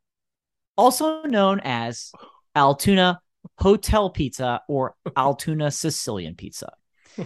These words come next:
Speaker 2: my
Speaker 1: And a
Speaker 2: God.
Speaker 1: little bit of background, is got its start at the Altoona Hotel. For those of you that aren't aware,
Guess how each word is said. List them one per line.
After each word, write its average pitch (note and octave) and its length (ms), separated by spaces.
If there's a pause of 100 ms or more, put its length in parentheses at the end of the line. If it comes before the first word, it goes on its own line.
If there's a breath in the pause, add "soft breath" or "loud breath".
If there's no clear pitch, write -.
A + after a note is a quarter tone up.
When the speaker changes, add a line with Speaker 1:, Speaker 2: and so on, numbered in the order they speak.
(100)
Speaker 2:
my D#3 140
Speaker 1:
And D3 320
a - 60
Speaker 2:
God. D#3 120
Speaker 1:
little A#3 140
bit D#4+ 100
of A#3 60
background, A2 480 (100)
is C3+ 180
got E3 220
its F3+ 140
start D#3+ 340
at C#3 240
the C3 220 (140)
Altoona G3+ 520
Hotel. C#3 500
For - 140
those D#3 200
of D#3 40
you E3 100
that D3 100
aren't C#3+ 260
aware, A2+ 340